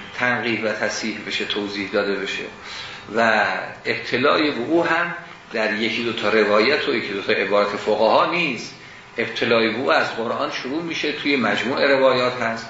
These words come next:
و تو ابواب مختلف هست. چون عرض شد مطلقی رو که در اینجا ما به عنوان اصولی بررسی می‌کنیم، این انواع متعدد داره، گاهی به لحاظ معنا مطلق و مقید،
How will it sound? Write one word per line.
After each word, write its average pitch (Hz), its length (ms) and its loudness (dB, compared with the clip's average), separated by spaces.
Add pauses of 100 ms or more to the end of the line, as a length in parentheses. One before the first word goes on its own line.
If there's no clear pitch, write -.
(380)
و 123 60 -4
تو 139 180 2
ابواب 127 540 2
مختلف 127 480 -4
هست. 120 220 -6 (380)
چون 190 240 2
عرض 170 380 2
شد 165 220 -4
مطلقی 117 680 -2
رو 113 100 0
که 107 140 -6
در 104 140 0
اینجا 101 380 -4
ما 98 160 -4
به 95 120 -4
عنوان 98 500 -2
اصولی 113 600 0 (360)
بررسی 110 520 2
می‌کنیم، 135 680 -4 (380)
این 214 200 2 (100)
انواع 135 640 2
متعدد 113 720 0
داره، 101 200 0
گاهی 143 180 4
به 139 80 2
لحاظ 110 320 4
معنا 120 460 2
مطلق 110 400 -2
و 101 40 -4
مقید، 95 300 -4